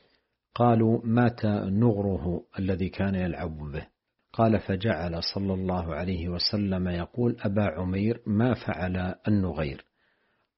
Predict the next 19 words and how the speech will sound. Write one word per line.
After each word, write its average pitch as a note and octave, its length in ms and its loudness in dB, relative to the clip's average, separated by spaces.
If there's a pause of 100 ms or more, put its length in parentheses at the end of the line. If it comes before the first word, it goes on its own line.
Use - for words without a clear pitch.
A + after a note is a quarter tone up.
(140)
رواه G#2+ 340 6
البخاري F#2+ 640 0
ومسلم F#2+ 1000 0
وأحمد F#2+ 560 -2
واللفظ F#2+ 720 0
له. D#2+ 220 -4 (720)
إذن C3+ 400 6 (160)
فقد A2+ 200 2
كان C3+ 340 2
رسول A2+ 460 2
الله G2+ 380 4 (120)
صلى G#2 160 0
الله G2 240 2
عليه F2 360 -2
وسلم B2 560 -4
يداعب F#2+ 540 2
أصحابه G2 720 -6 (220)
ويؤانسهم G2 920 0 (180)
ويلاطفهم G2 840 0